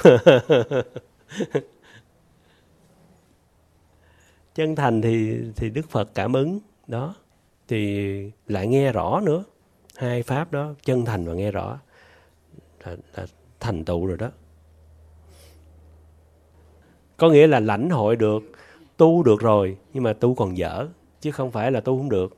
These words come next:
Nếu tu không được là khó đó. Còn này tu được rồi, nh-, nh-, nhưng mà còn tu dở thôi, thì chắc năm sau, à,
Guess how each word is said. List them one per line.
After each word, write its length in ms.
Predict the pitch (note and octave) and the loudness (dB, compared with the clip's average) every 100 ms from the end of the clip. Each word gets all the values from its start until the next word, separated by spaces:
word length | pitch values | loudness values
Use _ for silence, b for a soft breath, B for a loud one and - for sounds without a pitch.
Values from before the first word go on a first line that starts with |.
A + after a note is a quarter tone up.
| - | -6
Nếu 140 | D3+ | -4
tu 160 | D#3 C3+ | -2 -2
không 80 | C3 | -2
được 180 | F#2+ | -4
là 80 | F#2+ | -4
khó 340 | - A2 B2 E3 | -6 -4 -4 -4
đó. 120 | D#3+ _ B B - | -8 _ B B -6
Còn 160 | A2 C#3 | -2 0
này 100 | A2+ | 2
tu 260 | D3 E3 | 4 6
được 140 | B2+ A#2+ | 4 4
rồi, 260 | A2+ A2 b b b - C#3 - - - - - | 2 0 b b b -20 -20 -18 -20 -20 -20 -12
nh-, 400 | C#3 - C3+ - | -8 -6 -6 -4
nh-, 300 | C#3 - C#3 | -4 -4 -2
nhưng 260 | B2+ C#3 C3 | 2 2 2
mà 280 | A#2 G2+ G2+ | 0 0 -2
còn 200 | - F#2+ | -2 -2
tu 180 | A2+ B2+ | 0 0
dở 300 | A2 E2+ C3 | 0 0 2
thôi, 300 | D#3+ D3 D3+ D3+ b b - | 2 0 -2 -8 b b -6
thì 280 | G2 G2 A2 B B B - | -4 -6 -10 B B B -14
chắc 220 | - - A2 | -8 -6 -2
năm 320 | B2 C3 B2+ | -2 -2 -2
sau, 360 | C3 B2 C3+ C#3 _ b b b b _ - | 0 0 -2 -8 _ b b b b _ -4
à, 480 | A2 A#2 A#2+ A#2 | -2 0 0 -2